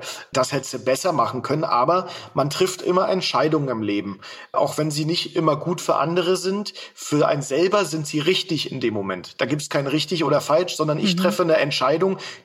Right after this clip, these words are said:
Speaker 1: die für mich logisch ist, aber nur logisch in dem Sinne, also in jeglicher Hinsicht logisch. Das heißt, wenn ich jemanden böse, äh, auf jemanden böse bin,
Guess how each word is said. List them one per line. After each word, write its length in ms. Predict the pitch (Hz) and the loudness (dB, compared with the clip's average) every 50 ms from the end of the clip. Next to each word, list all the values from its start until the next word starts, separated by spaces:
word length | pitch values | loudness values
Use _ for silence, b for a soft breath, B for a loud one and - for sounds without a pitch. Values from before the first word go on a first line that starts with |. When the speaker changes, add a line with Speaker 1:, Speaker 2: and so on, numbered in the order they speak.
| B - | B -4
Speaker 1:
die 60 | 156 | -2
für 160 | 151 - 156 | 0 2 2
mich 380 | 156 175 190 - - - - - | 2 2 0 0 -2 -6 -8 -4
logisch 500 | 156 156 156 165 180 175 175 156 - - | 0 2 4 4 4 4 4 2 2 0
ist, 460 | - - 175 190 - - - - - | 0 2 0 0 0 -2 -8 -4 -2
aber 220 | 139 127 151 139 143 | 0 2 2 2 2
nur 220 | 147 160 165 160 | 4 4 2 4
logisch 340 | 147 151 165 160 170 160 160 | 4 4 2 2 2 0 0
in 120 | 151 151 | -2 0
dem 180 | 143 147 151 151 | 0 0 0 2
Sinne, 160 | 151 156 - | 0 0 2
also 240 | - 123 123 - - B B B B B B _ | 2 0 0 -2 -4 B B B B B B _
in 260 | - - - - 175 151 | -2 -2 0 0 2 2
jeglicher 340 | 160 156 156 160 143 147 | 2 2 2 0 0 0
Hinsicht 440 | 131 127 147 165 160 147 143 - - | 0 0 0 0 0 -2 -4 -4 -2
logisch. 280 | 143 139 123 127 120 - | -2 0 0 0 -2 -2
Das 140 | - 127 123 | -4 -2 0
heißt, 200 | 120 123 120 - | 0 -2 0 -2
wenn 100 | 139 127 | -4 -4
ich 100 | 127 - | -2 -2
jemanden 300 | 143 135 135 127 127 123 | 0 2 2 2 2 0
böse, 840 | - 143 147 143 151 147 143 - - - - - 139 127 - 160 147 147 | 0 0 0 2 2 0 0 0 -2 -4 -2 0 0 2 0 0 -2 0
äh, 40 | - | 0
auf 160 | - - - | 0 0 0
jemanden 260 | 139 135 135 131 131 | -2 0 0 0 0
böse 240 | 123 147 147 143 147 | 0 0 0 0 0
bin, 240 | 143 151 143 147 | -2 0 0 -2